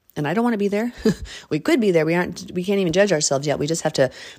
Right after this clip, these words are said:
remember to zealously work out our fear with salva-, um, our, our salvation with fear and trembling. So we hope for gold. <laughs> I don't want the bronze.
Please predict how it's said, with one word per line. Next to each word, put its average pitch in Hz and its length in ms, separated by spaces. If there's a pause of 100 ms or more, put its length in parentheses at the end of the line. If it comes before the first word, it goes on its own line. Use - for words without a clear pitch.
(140)
remember 165 280
to 156 120
zealously 160 760
work 151 180
out 147 140
our 143 80
fear 143 160
with 139 100
salva-, 139 540
um, - 280 (120)
our, 139 320
our 147 100
salvation 143 440
with 135 120
fear 143 80
and 123 120
trembling. - 400
So 135 200
we 147 140
hope 226 300
for 277 160
gold. 196 420 (400)
<laughs> - 320
I 160 80
don't 160 140
want 147 120
the 135 80
bronze. - 400